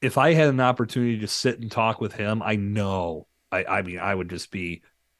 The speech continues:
a sponge trying to absorb the practices that he was bringing to these athletes that he works with. And the reason I'm cheating and saying I was cheating is I would like to add Kobe Bryant to that conversation because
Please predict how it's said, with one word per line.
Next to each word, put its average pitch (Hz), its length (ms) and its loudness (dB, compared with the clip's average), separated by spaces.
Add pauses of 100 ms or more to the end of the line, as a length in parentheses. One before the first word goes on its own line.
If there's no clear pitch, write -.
(420)
a 101 80 0
sponge 92 680 0 (340)
trying 101 360 0
to 104 120 0
absorb 98 720 0 (200)
the 95 480 0 (200)
practices 120 640 0
that 98 120 -6
he 117 120 0
was 104 140 -2
bringing 107 480 -2
to 110 100 -6
these 95 200 -6
athletes 98 720 -4
that 90 140 -8
he 101 100 -4
works 98 360 -4
with. 82 240 -6 (480)
And 107 360 2
the 117 120 0
reason 123 500 2
I'm 101 160 0
cheating 117 460 2
and 95 120 -6
saying 104 240 0
I 98 80 0
was 92 180 -6
cheating 113 380 0
is 95 120 -2
I 95 80 2
would 98 140 -2
like 113 160 2
to - 140 -8
add 107 180 0
Kobe 110 300 0
Bryant 104 480 0
to 101 100 -8
that 92 200 -4
conversation 101 800 -2
because 90 440 -4